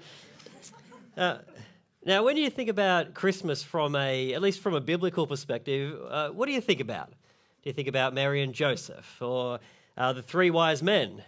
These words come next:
It, what, never says there was three, by the way. It says there was three gifts. Doesn't say how many wise men there were. What about the manger?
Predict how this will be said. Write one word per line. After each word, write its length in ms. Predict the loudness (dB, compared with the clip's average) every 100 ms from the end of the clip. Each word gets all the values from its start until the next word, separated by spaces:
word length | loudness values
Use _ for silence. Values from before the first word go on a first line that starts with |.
| -12
It, 260 | -10 -8 -8
what, 180 | -10 -4
never 180 | -4 -4
says 260 | -6 -6
there 80 | -6
was 100 | -10
three, 240 | -10 -8 -6
by 160 | -6
the 80 | -6
way. 280 | -6 -6 -6
It 100 | -8
says 160 | -10 -8
there 80 |
was 100 | -10
three 240 | -10 -10 -8
gifts. 380 | -6 -6 -6 -10
Doesn't 180 | -10
say 220 | -8 -6 -4
how 80 |
many 120 | -6 -6
wise 280 | -6 -6
men 180 | -8 -8
there 100 | -6
were. 240 | -4 -4 -4 -8 -2
What 80 |
about 140 | 0 0
the 40 |
manger? 560 | 2 4 2 0 -6